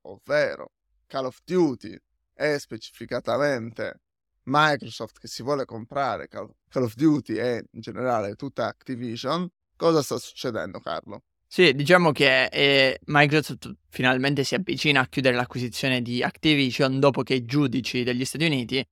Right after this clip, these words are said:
Speaker 2: hanno approvato l'acquisizione. E questo è molto importante perché? Perché le resistenze maggiori erano venute dalla Sony, perché ovviamente Sony e Microsoft sono i due principali competitor nel mondo del game.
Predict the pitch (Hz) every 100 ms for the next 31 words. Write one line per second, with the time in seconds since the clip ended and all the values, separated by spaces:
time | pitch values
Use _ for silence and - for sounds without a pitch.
0 | _ _ _ 147 143 135 - 139 - 151
1 | 151 139 131 120 135 - 143 127 - -
2 | - - - 120 131 123 - _ _ _
3 | 156 214 190 151 143 147 139 160 - 147
4 | 139 135 127 - 123 113 135 - 139 135
5 | - - 143 147 151 160 - 214 175 147
6 | 139 135 131 131 131 131 143 139 - -
7 | 143 139 143 156 143 135 131 139 123 117
8 | - 135 135 117 - _ _ - 135 160
9 | 156 160 143 135 - 135 - - 156 151
10 | 143 143 143 139 131 127 - - 131 127
11 | 131 127 127 - 139 135 131 131 131 131
12 | 120 123 120 120 123 123 120 127 117 113
13 | 101 123